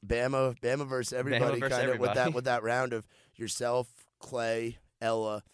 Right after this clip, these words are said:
Speaker 1: and then a guy who I don't know, but I've heard his name a lot, Michael Warren.
Speaker 2: Michael
Speaker 1: Tell,
Speaker 2: Warren.
Speaker 1: tell me a little bit about Michael Warren real
Speaker 2: Michael's
Speaker 1: quick.
Speaker 2: awesome. I met him at Zydeco, actually. So Michael, like, he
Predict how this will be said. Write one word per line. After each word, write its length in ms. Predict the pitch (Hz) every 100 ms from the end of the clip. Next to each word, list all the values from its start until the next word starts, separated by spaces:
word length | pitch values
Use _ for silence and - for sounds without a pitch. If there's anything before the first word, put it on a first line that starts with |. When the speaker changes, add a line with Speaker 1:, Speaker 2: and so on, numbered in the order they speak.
| _ _
Speaker 1:
and 140 | 117 120
then 80 | 120
a 60 |
guy 240 | 120 143 156
who 120 | 147 -
I 200 | 120 190
don't 200 | 196 170
know, 160 | 185
but 120 | 156
I've 120 | 120 107
heard 160 | 139
his 120 | 127
name 200 | 117 127 123
a 40 |
lot, 180 | 113 -
Michael 340 | 110 123 127
Warren. 280 | 113 110 113
Speaker 2:
Michael 220 | 113 120
Speaker 1:
Tell, 100 | -
Speaker 2:
Warren. 120 | 120
Speaker 1:
tell 80 | 151
me 80 | 170
a 40 |
little 100 | 160 156
bit 40 |
about 80 | 143
Michael 240 | 135 127 123
Warren 220 | 123 107
real 100 | 104
Speaker 2:
Michael's 300 | 120 151 113
Speaker 1:
quick. 80 | 107
Speaker 2:
awesome. 280 | 113 107 90
I 100 | 127
met 220 | 135 -
him 460 | 131 131 120 113 110 _ _ _ 117
at 120 | 107
Zydeco, 440 | 113 113 - 98
actually. 320 | 90 - 104 107
So 160 | 107
Michael, 400 | 107 117 135 113
like, 160 | 98 98
he 180 | 107